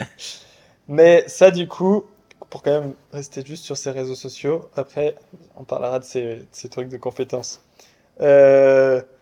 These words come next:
et du coup, penses-tu maintenant que tout ton succès est, est, vient de Twitter ?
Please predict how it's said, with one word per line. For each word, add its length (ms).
et 60
du 160
coup, 220
penses-tu 460
maintenant 300
que 380
tout 140
ton 140
succès 560
est, 340
est, 40
vient 200
de 40
Twitter ? 300